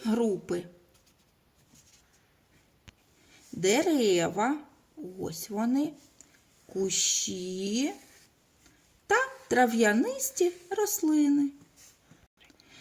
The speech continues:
Давайте подивимось, подивимося на картинку. Що зображено? Кущ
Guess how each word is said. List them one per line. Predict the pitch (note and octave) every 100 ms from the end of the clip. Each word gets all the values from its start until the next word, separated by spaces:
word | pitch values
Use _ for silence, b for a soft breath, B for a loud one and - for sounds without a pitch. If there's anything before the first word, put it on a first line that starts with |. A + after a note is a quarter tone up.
| b _
Давайте | F3+ E3+ C4+ F#4+ G4+
подивимось, | - F#3+ F3 C4+ D#4+ D#4 - - _ _ _
подивимося | G3+ F3+ C4+ D#4 D4 B3
на | A#3
картинку. | A#3 D#4+ - F#3+ E3+ E3 E3
Що | - B4
зображено? | G#4 D4+ G3 E3+ D#3+ G#2 E3 - - b b b b b b _ _ _ _ _ _ -
Кущ | D4 A#3 G#3 D#4 - - -